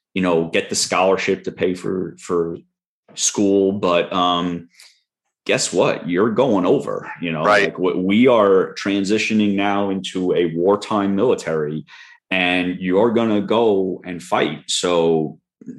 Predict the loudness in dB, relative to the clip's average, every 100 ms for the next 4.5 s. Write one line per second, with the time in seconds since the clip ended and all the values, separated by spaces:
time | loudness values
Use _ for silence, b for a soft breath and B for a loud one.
0 | -18 -18 -12 -6 0 2 2 -2 -6 -6
1 | -4 -2 0 0 0 -2 -4 -4 -4 -2
2 | 0 0 -2 -4 -4 -4 -6 -6 -6 -4
3 | -8 -12 -12 -12 -8 -6 -4 -4 -4 -4
4 | -6 -4 -4 -4